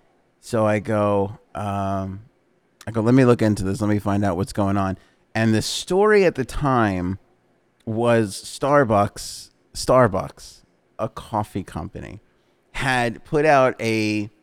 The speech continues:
red cup that had nothing on it. No Christmas tree, no San-, every year Starbucks put out some fancy design,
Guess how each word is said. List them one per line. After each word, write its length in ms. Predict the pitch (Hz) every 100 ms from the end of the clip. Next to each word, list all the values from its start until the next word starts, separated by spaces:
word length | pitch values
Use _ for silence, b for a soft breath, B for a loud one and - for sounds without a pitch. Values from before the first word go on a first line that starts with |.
| _ _ _
red 560 | 107 107 127 151 180 -
cup 400 | - 147 104 - _ _ _ _ _ _ -
that 180 | 120
had 340 | 107 131 123 117
nothing 600 | 117 120 135 135 131 117
on 260 | 113 110
it. 160 | 98 92
No 260 | 110 107 104
Christmas 480 | - 131 - 131 -
tree, 340 | - 120 117
no 180 | 113 104
San-, 260 | - 113 107 b b
every 280 | - 151 165
year 160 | 160 143
Starbucks 500 | - 131 127 131 -
put 180 | 139 123
out 200 | 120 110
some 260 | 135 120
fancy 460 | 113 120 120 - 113
design, 680 | 104 104 107 104 98 98